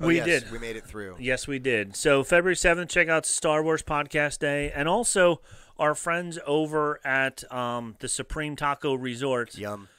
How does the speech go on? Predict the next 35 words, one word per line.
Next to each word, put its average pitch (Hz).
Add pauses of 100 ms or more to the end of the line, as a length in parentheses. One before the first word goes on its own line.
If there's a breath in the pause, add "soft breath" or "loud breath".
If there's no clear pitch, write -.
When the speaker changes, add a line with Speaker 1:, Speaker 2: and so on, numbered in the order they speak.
(240 soft breath)
Speaker 2:
They 131
started 139
the 135
first 175
of 147
a 139
three-part 165
series 139 (100)
on 139
their 131
review 135
of 123
Galaxy's 135
Edge. 135 (160)
Speaker 1:
All 107
right. 117 (200)
Speaker 2:
And 135
they 131
Speaker 1:
I've 147
Speaker 2:
asked 143
Speaker 1:
heard 139
of -
Speaker 2:
us, 160
Speaker 1:
the 131
place. 101
Speaker 2:
they 131
asked 143
us 147
to 143
be 143
a 143
part 143
of 131 (280)
episode 131
three, 120